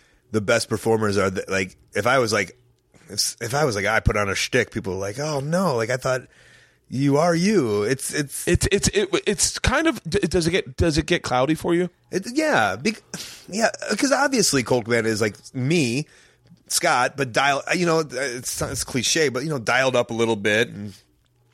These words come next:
Speaker 2: Like, I watched Colt Cabana get a sandwich at Subway.
Speaker 1: <laughs> Yeah.
Speaker 2: Like, I did.
Speaker 1: But I was on Periscope, and I was,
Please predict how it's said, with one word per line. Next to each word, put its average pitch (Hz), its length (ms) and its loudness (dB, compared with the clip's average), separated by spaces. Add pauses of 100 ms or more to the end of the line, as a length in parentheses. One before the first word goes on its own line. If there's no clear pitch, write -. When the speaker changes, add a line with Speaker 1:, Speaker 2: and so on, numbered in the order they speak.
(320)
Speaker 2:
Like, 156 160 0
I 185 80 2
watched 220 300 0
Colt 156 240 0
Cabana 123 600 0 (360)
get 98 140 2
a 95 60 2
sandwich 98 340 0
at - 80 -4
Subway. 65 480 -2
Speaker 1:
<laughs> - 80 -14
Yeah. 175 960 2
Speaker 2:
Like, 123 220 0
I 156 40 0
did. 196 160 -2
Speaker 1:
But - 100 2
I 180 140 2
was 175 140 2
on 160 540 -2
Periscope, 156 640 0
and 139 120 2
I 135 140 4
was, 139 380 0